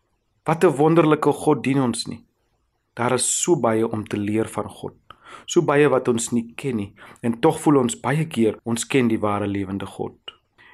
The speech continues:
Die waarheid is dat ons baie min ken van 'n groot en 'n gedigte God. God wil die vrees in ons harte plaas. As jy wil, vra hom,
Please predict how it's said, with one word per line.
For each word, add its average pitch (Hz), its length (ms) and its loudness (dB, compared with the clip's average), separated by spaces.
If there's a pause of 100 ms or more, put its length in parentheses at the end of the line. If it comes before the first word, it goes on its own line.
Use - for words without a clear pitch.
(160)
Die 101 120 -12
waarheid 117 420 0
is 120 120 -4
dat 107 160 -8
ons - 480 -6
baie 120 260 0
min 104 260 -4
ken 101 320 -4
van 104 160 -6
'n 104 60 -8
groot 139 460 4
en 104 100 0
'n 98 60 -6
gedigte - 520 -6
God. - 260 -8 (460)
God 127 260 -2
wil 127 220 2
die 110 120 -10
vrees 160 500 0
in 117 80 -4
ons 110 320 -6
harte 113 360 -4
plaas. 101 760 -6 (720)
As - 220 -6
jy 110 140 -2
wil, 127 300 -2
vra 135 440 -6
hom, 95 260 -12